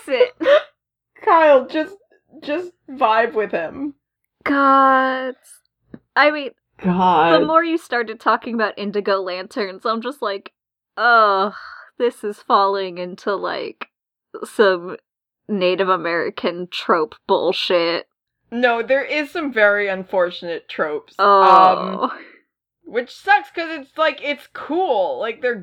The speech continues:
Speaker 2: good. It's
Speaker 1: Yeah.
Speaker 2: just, like, the aesthetic is like, "Oh, guys, don't do this.
Speaker 1: Like,
Speaker 2: Don't do this."
Speaker 1: you can, compassion is rad and all, but, like, none of your other ones are based off of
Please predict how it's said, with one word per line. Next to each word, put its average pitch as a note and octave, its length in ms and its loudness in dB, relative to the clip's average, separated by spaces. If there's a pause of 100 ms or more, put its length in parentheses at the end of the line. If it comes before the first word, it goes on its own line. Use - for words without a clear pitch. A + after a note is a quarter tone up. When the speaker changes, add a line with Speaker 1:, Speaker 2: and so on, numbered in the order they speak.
Speaker 2:
good. A3+ 520 2
It's A#3 200 -4
Speaker 1:
Yeah. G#3 160 4
Speaker 2:
just, - 260 0
like, A#3 220 -4 (160)
the A3 420 -4 (480)
aesthetic A#3 680 0
is G3+ 200 -4
like, F3+ 320 -2
"Oh, E3 300 -4
guys, F3+ 500 2
don't A3+ 220 -6
do F3+ 120 -8
this. F#3+ 420 6
Speaker 1:
Like, F#3 420 2
Speaker 2:
Don't C4+ 200 0
do G#3+ 120 -8
this." A3+ 680 -2 (120)
Speaker 1:
you C#4 180 -2
can, C#4+ 420 -6 (300)
compassion D#4 640 0
is C#4 200 -6
rad B3 360 4
and G#3 140 -2
all, E3+ 300 2
but, - 180 -4
like, F#3+ 320 -2 (160)
none G#3+ 320 -2
of C4 160 -6
your C4+ 260 -4
other A3 420 2
ones C#4+ 600 -4 (240)
are C4 220 2
based C4+ 500 -10
off B3+ 320 0
of C4+ 380 -8